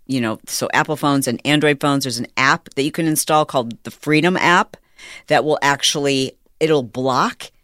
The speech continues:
and put all of your social media apps in lock mode. So it literally prevents you from disabling the block. <laughs> A couple of other ones.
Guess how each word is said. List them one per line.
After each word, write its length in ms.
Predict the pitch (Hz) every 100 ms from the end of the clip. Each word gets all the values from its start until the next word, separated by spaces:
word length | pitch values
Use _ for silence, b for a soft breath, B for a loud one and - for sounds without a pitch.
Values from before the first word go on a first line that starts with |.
| _ _ _ _
and 180 | 151 143
put 280 | - 180 -
all 320 | 135 156 165 -
of 160 | 147
your 460 | 135 143 135 131 127
social 360 | - 156 - 135
media 280 | 135 160
apps 300 | - 175 170 -
in 100 | 143
lock 420 | 135 143 151 -
mode. 360 | 127 87 - - _
So 280 | - - 175
it 80 | 151
literally 600 | 160 190 202 190 165 160 B B B
prevents 640 | - 180 139 156 170 185 -
you 200 | 143 131
from 320 | - 151 135
disabling 800 | 151 143 143 151 143 139 123 117
the 120 | 120
block. 460 | 117 135 104 - - _
<laughs> 140 | - - 185 _ B B B B -
A 40 |
couple 240 | - 202
of 60 | 180
other 180 | 165 139
ones. 320 | 107 110 -